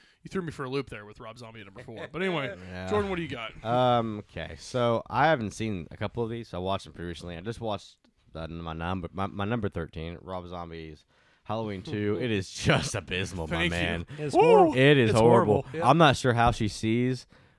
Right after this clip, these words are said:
Speaker 2: her dead mom and whatever else at the end.
Speaker 1: <laughs>
Speaker 2: I don't understand that at all.
Speaker 1: Me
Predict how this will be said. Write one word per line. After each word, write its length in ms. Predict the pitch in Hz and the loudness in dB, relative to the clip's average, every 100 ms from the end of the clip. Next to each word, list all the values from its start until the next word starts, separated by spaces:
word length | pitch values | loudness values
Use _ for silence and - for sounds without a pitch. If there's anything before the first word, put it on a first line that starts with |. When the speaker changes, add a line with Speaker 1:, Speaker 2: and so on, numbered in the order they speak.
| _ _ _ _ - | _ _ _ _ -2
Speaker 2:
her 120 | 110 | -2
dead 300 | 95 110 110 | 0 0 2
mom 580 | 110 110 117 117 120 117 _ 98 | 2 2 2 2 0 -6 _ -6
and 260 | 95 85 - _ 104 | -6 -6 -16 _ -2
whatever 400 | 107 110 107 110 | 2 2 4 2
else 100 | 104 | 2
at 100 | - | -2
the 140 | 113 | 0
end. 240 | 117 120 - | 2 2 0
Speaker 1:
<laughs> 40 | 226 | 2
Speaker 2:
I 100 | 131 | 4
don't 140 | 131 | 6
understand 560 | 120 107 - 110 107 104 | 4 2 0 -2 0 0
that 120 | 101 | -2
at 80 | 87 | 0
all. 300 | 90 107 | 2 2
Speaker 1:
Me 60 | 110 | 2